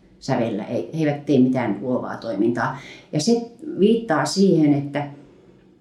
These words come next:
että nämä on eri geenien aiheuttamia, tai osittain ainakin eri geenien aiheuttamia, siis musikaalisuus sinänsä,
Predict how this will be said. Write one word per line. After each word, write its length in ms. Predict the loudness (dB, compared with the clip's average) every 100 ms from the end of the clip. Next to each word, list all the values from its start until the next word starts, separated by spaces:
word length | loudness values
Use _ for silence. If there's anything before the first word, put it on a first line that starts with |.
| -4 -2
että 400 | 0 0 -2 -4 -2
nämä 140 | 2 4
on 80 | 6
eri 460 | 6 4 2 -8 -18 _ -2
geenien 500 | 4 8 8 6 4
aiheuttamia, 760 | 2 0 0 -4 -4 -4 -2 -4 -8 -6
tai 160 | -2 2
osittain 640 | 4 4 2 0 -2 -2
ainakin 400 | -2 -2 0 0
eri 220 | 2 0
geenien 360 | 0 0 0 0
aiheuttamia, 600 | -2 -4 -6 -2 -2 -2
siis 200 | -6 -4
musikaalisuus 800 | 0 0 0 0 -2 -4 -6 2
sinänsä, 520 | 6 8 6 2